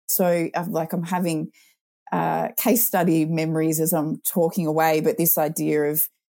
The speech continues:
you know, when pain pops up and doesn't go away and it's always on one side, you know, can we have a conversation about, i-, is there something that's meaningful to you that happened on that side of your body that is part of your story that you're either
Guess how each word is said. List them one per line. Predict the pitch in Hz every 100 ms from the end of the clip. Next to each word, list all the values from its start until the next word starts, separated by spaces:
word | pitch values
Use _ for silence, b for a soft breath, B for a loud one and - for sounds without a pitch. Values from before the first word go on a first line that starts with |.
| -
you | 175
know, | 165 156
when | 156 160
pain | - 180 175 175
pops | - 165 - 170
up | 151 - -
and | 156
doesn't | 151 165 165
go | 156
away | 151 151 156 156 151
and | 156
it's | -
always | 170 165 151
on | 156 151
one | 151 151
side, | - 151 156 156
you | 160
know, | 151 147 135
can | 175 160 156
we | 151 156 156 -
have | - 160
a |
conversation | 165 156 151 - 156 - 156
about, | 156 151 151 - _ -
i-, | - _ _ -
is | 160 151
there | 160 156 156 -
something | - 160 180 175
that's | 156 170
meaningful | 156 156 160 156 156 156 151
to | 156
you | 156 151
that | 151
happened | - 156 160 156
on | 156 156
that | 156 -
side | 156 156 160
of | 160
your | 156
body | 156 160 160 113 175 _ _ _ -
that | 156
is | 151
part | - 170 170
of | 156
your | 156
story | 156 - 156 156 156
that | 151 -
you're | 156 160
either | 160 156 151 160